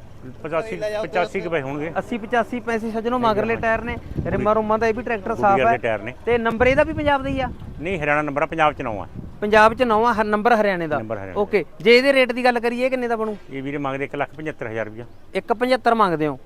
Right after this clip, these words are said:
Speaker 1: ਹਾਂਜੀ।
Speaker 2: ਤੇ ਬਾਕੀ ਮੌਕੇ ਤੇ ਮਾਨਤਾਨ।
Speaker 1: ਬਾਕੀ ਮੌਕੇ ਮਾਨਤਾਨ।
Speaker 2: ਠੀਕ ਹੈ, ਲਓ ਮਿੱਤਰੋ, ਕਰ ਲਿਓ ਸੰਪਰਕ ਜੇ ਕਿਸੇ ਭਰਾ ਨੇ ਟਰੈਕਟਰ ਲੈਣਾ।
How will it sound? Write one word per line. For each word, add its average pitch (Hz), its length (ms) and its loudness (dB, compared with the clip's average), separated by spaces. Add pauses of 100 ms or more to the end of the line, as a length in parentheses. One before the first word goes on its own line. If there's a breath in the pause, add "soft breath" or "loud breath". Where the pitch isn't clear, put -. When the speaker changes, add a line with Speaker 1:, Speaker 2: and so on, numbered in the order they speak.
(140)
Speaker 1:
ਹਾਂਜੀ। 90 240 -14
Speaker 2:
ਤੇ 214 100 0
ਬਾਕੀ 220 240 2
ਮੌਕੇ 180 280 4
ਤੇ 185 80 -4
ਮਾਨਤਾਨ। 147 380 0
Speaker 1:
ਬਾਕੀ 127 100 -8
ਮੌਕੇ 113 280 -10
ਮਾਨਤਾਨ। 101 220 -4
Speaker 2:
ਠੀਕ 180 120 -4
ਹੈ, 165 80 4
ਲਓ 185 160 4
ਮਿੱਤਰੋ, 226 240 -2
ਕਰ 226 200 0
ਲਿਓ 208 100 -2
ਸੰਪਰਕ 196 380 -4
ਜੇ 202 140 -2
ਕਿਸੇ 190 200 -6
ਭਰਾ 208 200 -4
ਨੇ 190 140 -6
ਟਰੈਕਟਰ 190 280 -8
ਲੈਣਾ। 151 240 -8